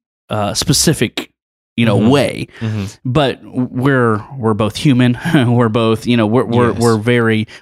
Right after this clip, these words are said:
Speaker 1: we're, we're the same, and we're, we're one, right? So we're
Speaker 2: Mm-hmm.
Speaker 1: this union. So when I'm using this term,
Speaker 2: But there's
Speaker 1: when
Speaker 2: another level of other between you and your pet dog.
Speaker 1: Yes.
Speaker 2: Okay.
Speaker 1: Yes,
Speaker 2: I see.
Speaker 1: yes.
Speaker 2: So there, there can be similarities, there could be differences there.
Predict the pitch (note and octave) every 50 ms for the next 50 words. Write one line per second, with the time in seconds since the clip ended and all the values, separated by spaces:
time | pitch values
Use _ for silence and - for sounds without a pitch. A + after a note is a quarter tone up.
0 | - - A#2 A2+ G#2+ G2 - - - G#2+ A2 G#2 G2 G2 - - - - G#2+ F#2+
1 | F#2+ F#2 G2 G#2+ A2+ - - - G2+ G#2+ G2 F#2+ F#2+ F#2+ F#2+ G2 - - - _
2 | - - G#2 G#2 G#2+ G#2 G2+ G#2 G#2 - - - B2+ A2+ A2 A2 G#2 G#2+ A2+ C#3
3 | F3 C#3+ A2+ - B2 A#2 - - - - G#2+ G#2+ - - - - G#2+ G#2 G#2+ G#2
4 | G2+ G2+ G#2+ A2 - - B2 C#3+ B2 - C#2 - _ - - - - - - -
5 | - - - - - F3 D3+ D3 D#3 D3+ D3+ D#3 F#3+ A#3 G#3+ G#3 F3 C#3+ C3+ B2
6 | - - - - C#3+ C#3 C3 B2 A#2 A2+ G#2+ G#2 F2 - - - A2 A#2 - D#3+
7 | D3 D3 C3 B2+ B2 A#2 A2 G#2+ - - - - - - - - - - C#3 B2+
8 | A2+ G#2+ G#2+ G#2 G#2+ A#2 B2 B2+ G#2+ G#2+ G#2+ G2+ G2+ G#2 - - A#2 G#2+ - -
9 | B2 A#2 G2+ A2 G#2+ G#2 G#2 A#2 G#2+ - - A#2+ A2 G2+ F#2 G2+ A2+ A#2+ A#2+ A#2+
10 | A#2+ A#2 A2+ - A2+ A2 G#2 G2+ G2 G#2 G#2 F#2 - - A2+ - - - F#2 -
11 | - - - - C#3+ C3 B2 B2 C3+ A2+ F#2 - - - - - - - - -
12 | _ _ A2 G#2+ G2+ - G#2 F#2 G2 F#2 A#2+ B2 A#2 E2+ - - - A2+ G#2+ A#2+
13 | D#2+ - - - A#2+ A#2+ A#2+ B2 B2 A#2+ A#2+ A2+ - A2+ G#2 G2 - A#2+ A2 G#2+
14 | B2+ D3+ E3+ E3+ D#3+ D#3+ C#3 A2+ A2 G#2 G#2+ G#2+ G2 G#2+ G#2+ - A2+ G#2 - G#2+
15 | G2+ G#2+ G#2 G#2 G2+